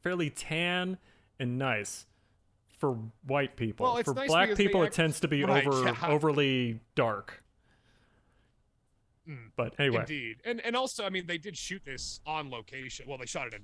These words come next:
Speaker 2: Baton Rouge, not in Mississippi, but they shot it, you know, they didn't shoot it in Hollywood. Um,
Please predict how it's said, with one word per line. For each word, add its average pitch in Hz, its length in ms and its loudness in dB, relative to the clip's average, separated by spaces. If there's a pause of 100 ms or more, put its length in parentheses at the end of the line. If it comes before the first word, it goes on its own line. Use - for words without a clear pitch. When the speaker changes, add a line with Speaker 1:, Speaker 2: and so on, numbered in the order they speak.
(120)
Speaker 2:
Baton 110 260 -8
Rouge, 110 320 -14
not 117 120 -18
in 107 60 -20
Mississippi, - 480 -10
but 107 140 -14
they 107 60 -16
shot 120 260 -12
it, 110 100 -14 (100)
you 127 120 -12
know, 107 120 -14
they 123 120 -10
didn't 127 160 -10
shoot 120 180 -14
it 107 60 -20
in 98 120 -20
Hollywood. 101 420 -12 (420)
Um, 104 400 -6